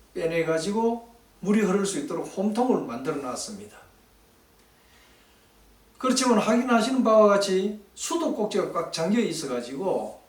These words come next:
물골물은 밖으로 흘러나오지 못합니다.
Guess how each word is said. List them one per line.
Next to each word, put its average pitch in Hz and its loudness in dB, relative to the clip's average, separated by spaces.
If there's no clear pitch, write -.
물골물은 190 -2
밖으로 202 -2
흘러나오지 202 -4
못합니다. - -10